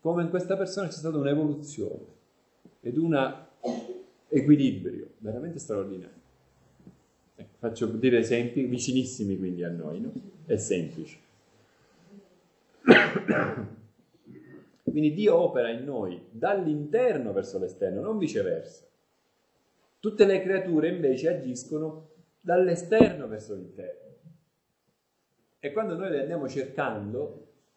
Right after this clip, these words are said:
o noi stessi ci sforziamo, ripeto, di farle noi queste cose, sempre dall'esterno verso l'interno, cioè, è sempre come se dovesse, eh, a-, strusciare sul pavimento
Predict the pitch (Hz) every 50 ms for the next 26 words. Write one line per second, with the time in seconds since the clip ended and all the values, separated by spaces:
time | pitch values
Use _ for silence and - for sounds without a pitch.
0 | _ _ - 110 101 101 113 120 123 120 - - - 196 214 208 - - - -
1 | 127 - - - 113 104 - - 117 110 110 - - 135 127 123 113 104 98 104
2 | 107 104 120 113 95 92 95 90 - - - - - 113 110 113 143 147 135 131
3 | 123 117 131 135 123 107 95 95 92 90 - - 104 95 92 95 90 87 85 87
4 | - 147 - - - - _ _ _ - - 220 247 240 208 226 214 202 190 185
5 | - - - - 156 139 147 143 135 131 - - 127 120 113 107 - - 160 143
6 | - - - - - - _ _ _ _ _ _ _ _ _ _ _ _ _ _
7 | _ _ _ _ _ _ _ _ - 170 - - - - 180 190 196 185 165 147
8 | 147 139 135 - 170 175 170 151 - - 170 170 160 160 160 - 160 135 135 135
9 | 143 165 156 156 - - 151 135 135 - - - - 127 123 117 113 107 107 104
10 | 104 101 - - 110 113 120 123 120 - - - - - - - - - - -
11 | - 147 147 - - 175 170 156 143 131 123 143 139 139 - 156 165 185 170 160
12 | 147 139 - 123 - - 139 139 143 - 123 - -